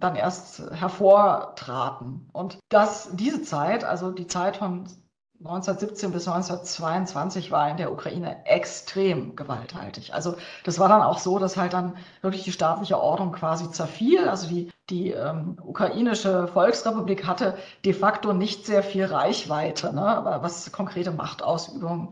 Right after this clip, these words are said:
geht, angeht in dieses riesige Land hinein, sondern man hatte halt Kiew und das Umland mehr oder weniger unter Kontrolle, aber draußen im Land ging es teilweise wirklich drunter und drüber. Da gab's dann halt einfach riesige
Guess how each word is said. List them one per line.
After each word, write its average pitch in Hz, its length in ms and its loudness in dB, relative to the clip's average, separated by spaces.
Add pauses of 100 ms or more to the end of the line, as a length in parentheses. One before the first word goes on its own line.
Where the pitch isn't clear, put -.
(120)
geht, 180 420 4
angeht 175 360 0
in 175 100 -4
dieses 180 380 -4
riesige 208 340 0
Land 165 300 0
hinein, 226 400 4
sondern 180 260 2
man 147 160 0
hatte 190 140 0
halt 190 320 2
Kiew 233 360 2
und 190 80 -4
das 196 120 0
Umland 240 460 4
mehr 208 160 2
oder 190 120 2
weniger 190 220 0
unter 170 140 -6
Kontrolle, 185 460 0
aber 180 220 0 (220)
draußen 185 340 4
im 180 60 -2
Land 202 320 0
ging 202 160 -6
es 180 240 -8
teilweise 190 380 2
wirklich 185 200 -8
drunter 190 340 0
und 160 160 -6
drüber. 226 220 2
Da 185 320 0
gab's 180 260 -2
dann 180 140 -2
halt 185 160 -2
einfach 175 300 -4
riesige 190 500 0